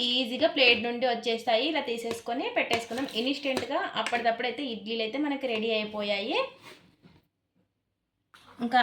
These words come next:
అన్నీ కూడా ఇలాగే ప్లేట్ నుంచి అయితే తీసేసుకొని ఇంకా హాట్ బాక్స్‌లో పెట్టేసుకొని తినేయడమే వేడివేడిగా. ఇంకా అన్నీ కూడా హాట్ బాక్స్‌లో తీసి పెట్టేసుకున్నాను. చూసారు కదా, ఎంత బాగా వచ్చాయో, చాలా అంటే చాలా మెత్తగా భలే వచ్చాయి.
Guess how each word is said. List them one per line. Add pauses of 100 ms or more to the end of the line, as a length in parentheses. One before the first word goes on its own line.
అన్నీ
కూడా
ఇలాగే
ప్లేట్
నుంచి
అయితే
తీసేసుకొని
ఇంకా
హాట్
బాక్స్‌లో
పెట్టేసుకొని
తినేయడమే
వేడివేడిగా. (360)
ఇంకా (160)
అన్నీ
కూడా
హాట్
బాక్స్‌లో
తీసి
పెట్టేసుకున్నాను.
చూసారు
కదా,
ఎంత
బాగా
వచ్చాయో,
చాలా
అంటే
చాలా
మెత్తగా
భలే
వచ్చాయి.